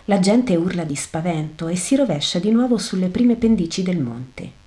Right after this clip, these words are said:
Qualcuno afferra anche selci per tirarli all'imprudente, ma Gesù si volge a braccia aperte gridando:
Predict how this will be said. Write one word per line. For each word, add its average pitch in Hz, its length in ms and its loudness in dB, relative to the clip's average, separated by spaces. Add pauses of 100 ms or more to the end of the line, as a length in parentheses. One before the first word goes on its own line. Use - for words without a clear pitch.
(1200)
Qualcuno 180 640 2
afferra 165 760 -2
anche 180 340 -4
selci 160 640 -4 (360)
per 220 180 0
tirarli 226 540 0
all'imprudente, 156 960 -6 (680)
ma 170 140 2
Gesù 180 300 0
si 220 180 0
volge 156 500 -2
a - 140 -8
braccia 175 480 -4
aperte 180 480 -2
gridando: 147 720 -4